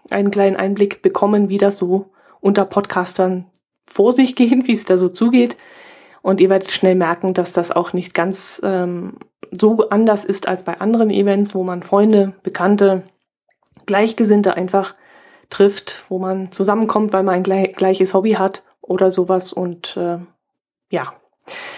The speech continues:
fange ich lieber an. Ähm, ich habe mich relativ kurzfristig zu dieser Veranstaltung angemeldet, weil ich nämlich mit Silke dorthin fahren wollte und bei ihr erst relativ spät klar wurde, ob sie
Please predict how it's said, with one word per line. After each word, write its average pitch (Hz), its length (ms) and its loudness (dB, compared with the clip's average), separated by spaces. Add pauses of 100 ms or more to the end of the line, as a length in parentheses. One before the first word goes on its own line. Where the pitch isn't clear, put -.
(380)
fange 247 220 4
ich 190 80 0
lieber 175 180 0
an. 143 160 -10 (880)
Ähm, 269 460 4 (340)
ich 254 160 -2
habe 277 120 4
mich 254 160 4
relativ 233 360 0
kurzfristig 214 720 0
zu 202 140 2
dieser 190 280 2
Veranstaltung 180 680 -2
angemeldet, 170 680 -6
weil 180 260 0
ich 190 140 -4
nämlich 202 360 0
mit 196 180 -4
Silke 233 380 2
dorthin 190 540 2
fahren 254 320 2
wollte 269 400 4 (300)
und 220 340 2
bei 202 120 2
ihr 208 420 2
erst 202 240 -4
relativ 196 360 -2
spät - 520 0
klar 185 400 0
wurde, 180 320 4
ob - 160 -10
sie 180 340 -2